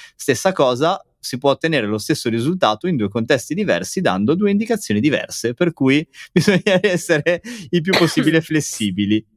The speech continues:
Speaker 2: Stiamo parlando di qualcosa simile ad un'antifragilità vocale?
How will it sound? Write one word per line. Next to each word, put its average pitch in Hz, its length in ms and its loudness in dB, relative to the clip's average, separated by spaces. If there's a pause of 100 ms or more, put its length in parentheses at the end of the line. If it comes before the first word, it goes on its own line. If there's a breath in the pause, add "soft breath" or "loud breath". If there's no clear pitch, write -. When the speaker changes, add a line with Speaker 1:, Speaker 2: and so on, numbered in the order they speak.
Speaker 2:
Stiamo 214 300 -2
parlando 226 340 2
di 233 120 0
qualcosa 214 360 0
simile 214 340 0
ad 202 180 0
un'antifragilità 208 840 0
vocale? 180 640 -2